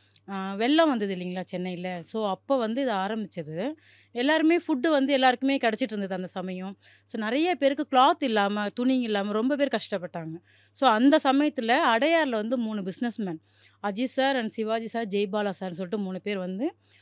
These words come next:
அவங்க ஆரம்பிச்சது தான் இதை ஃபர்ஸ்ட். So, அங்க வந்து நல்லா போக ஆரம்பிச்சது. அங்க நல்லா போறது அண்ணன் இங்க சேதுபதி அண்ணா கேள்விப்பட்டு, "சரி, இதே இது நம்மளுமே பண்ணலாம்" அப்படின்னு சொல்லி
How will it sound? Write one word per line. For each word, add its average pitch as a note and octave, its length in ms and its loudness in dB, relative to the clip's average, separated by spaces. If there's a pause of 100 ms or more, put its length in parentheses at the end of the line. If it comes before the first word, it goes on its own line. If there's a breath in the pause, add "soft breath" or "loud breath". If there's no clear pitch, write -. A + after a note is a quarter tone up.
(120)
அவங்க D#4 320 2
ஆரம்பிச்சது A3+ 440 0
தான் G3 140 -8
இதை F3+ 160 -8
ஃபர்ஸ்ட். - 300 -10 (500 soft breath)
So, C4 180 2
அங்க A#3+ 260 2
வந்து B3+ 220 0
நல்லா C4 300 2
போக B3 440 2
ஆரம்பிச்சது. G3+ 500 -6 (440 soft breath)
அங்க B3 140 -2
நல்லா B3+ 300 2
போறது B3 220 0
அண்ணன் A#3+ 380 2
இங்க G#3+ 240 -2
சேதுபதி G3+ 440 -4
அண்ணா F#3 180 -6
கேள்விப்பட்டு, F#3+ 580 -6
"சரி, A3 200 -2
இதே A#3+ 300 0
இது B3+ 140 -2
நம்மளுமே A3+ 420 -4
பண்ணலாம்" G3+ 540 -4
அப்படின்னு F3+ 140 -10
சொல்லி G#3 340 -4